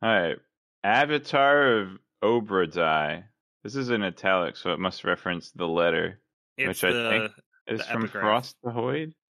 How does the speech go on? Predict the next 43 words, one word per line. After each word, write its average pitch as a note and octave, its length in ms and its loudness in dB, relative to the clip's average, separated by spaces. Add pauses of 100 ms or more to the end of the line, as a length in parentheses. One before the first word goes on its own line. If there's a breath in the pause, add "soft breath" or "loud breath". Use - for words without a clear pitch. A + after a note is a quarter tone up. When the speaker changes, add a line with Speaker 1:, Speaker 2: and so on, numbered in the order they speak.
(160)
Speaker 1:
What A2+ 80 -2
did A#2+ 120 2
I A2+ 100 2
Speaker 2:
Yeah, G#2+ 40 -4
Speaker 1:
call F2 300 0
it? - 80 -6 (280)
Speaker 2:
this A#2+ 180 -10
is C3 100 -8
Speaker 1:
The B2+ 60 -4
Speaker 2:
not A#2+ 140 0
Speaker 1:
letter? F2+ 180 4
Speaker 2:
from A#2+ 80 -6
Frost. G#2 540 -6 (100)
You A2 140 -12
Speaker 1:
It's F#2+ 260 -10
Speaker 2:
are A2+ 40 0
Speaker 1:
the, G2+ 200 4
Speaker 2:
incorrect. F2 340 -6
Speaker 1:
it's - 160 -20
the G#2 80 -4
letter B2 520 4
to - 220 -4 (280)
Hoid F2 440 0 (380)
that's - 300 -10
not F#2 280 -2
from F#2+ 200 -6
Frost. - 500 -10 (280)
Speaker 2:
I B2 100 -4
think F3 300 -6
Mike C#3+ 300 -4
wants C3 200 -4
to - 60 -14
talk A#2 340 -4
to - 120 -10
you G#2 140 -4
about G2 340 -6
the G2 140 -6
epigraphs G2 640 -8
in G2 120 -10
the F2+ 260 -12
next, - 520 -14
uh, F2 320 -10
episode. - 540 -14